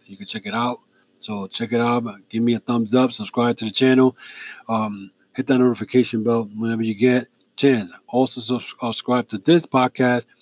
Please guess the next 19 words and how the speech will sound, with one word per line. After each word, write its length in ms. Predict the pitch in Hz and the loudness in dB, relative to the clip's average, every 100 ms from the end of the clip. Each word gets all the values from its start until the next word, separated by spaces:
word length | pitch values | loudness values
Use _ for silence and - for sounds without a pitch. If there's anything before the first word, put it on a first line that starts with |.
| _ _ 123 | _ _ -6
and 120 | 120 | -2
you'll 140 | 123 | 0
get 220 | 120 123 - | 2 0 0
all 320 | 139 143 135 | 2 4 4
the 60 | 135 | 4
latest 340 | 131 131 120 | 6 4 4
wrestling 360 | 127 139 139 127 | 0 0 2 2
rumors 440 | 135 131 127 113 | 4 4 2 -2
and 160 | 120 117 | -6 -4
news, 400 | 127 117 110 - _ _ _ 110 | -4 -4 -8 -12 _ _ _ -14
um, 380 | 110 107 101 - _ _ _ _ _ _ | -12 -10 -12 -16 _ _ _ _ _ _
uh, 260 | 110 104 98 | -6 -6 -4
of 140 | 113 98 | -6 -2
the 80 | 110 | 2
week. 260 | 117 90 98 | 2 2 -6
And, 240 | 98 98 | -6 -4
uh, 60 | 101 | -4
I 300 | 92 98 107 | -4 -6 -4
just 260 | 117 - | -4 -4